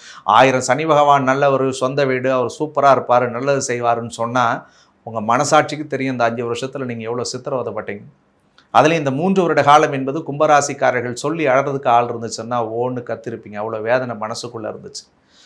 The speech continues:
"சார், எல்லாம் இருந்துச்சுங்க, அரிசி இருக்கு, பருப்பு இருக்கு, அறுசுவையோட சாப்பாடு இருந்துச்சு சார், படுத்து தூங்குற சுகம் கிடையாது சார், கஞ்சி குடிச்சிட்டு படுக்கிற நிம்மதி இல்ல.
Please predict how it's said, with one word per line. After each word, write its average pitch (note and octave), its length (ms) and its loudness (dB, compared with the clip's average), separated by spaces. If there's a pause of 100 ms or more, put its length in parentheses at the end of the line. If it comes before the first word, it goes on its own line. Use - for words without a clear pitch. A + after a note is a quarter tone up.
"சார், D#3+ 220 4
எல்லாம் E3+ 380 6
இருந்துச்சுங்க, D#3 420 -2
அரிசி C#3+ 400 4
இருக்கு, C#3+ 260 -2
பருப்பு D3 320 0
இருக்கு, C#3+ 240 -2
அறுசுவையோட D3 500 0
சாப்பாடு C#3+ 540 2
இருந்துச்சு A#2+ 260 -8
சார், C#3 220 0
படுத்து C#3+ 440 0
தூங்குற D3+ 260 -4
சுகம் B2+ 280 -6
கிடையாது A2+ 320 -6
சார், A2+ 180 -8
கஞ்சி D3 280 -6
குடிச்சிட்டு C3+ 400 -8
படுக்கிற A#2 300 -6
நிம்மதி C#3 340 -8
இல்ல. A#2+ 140 -10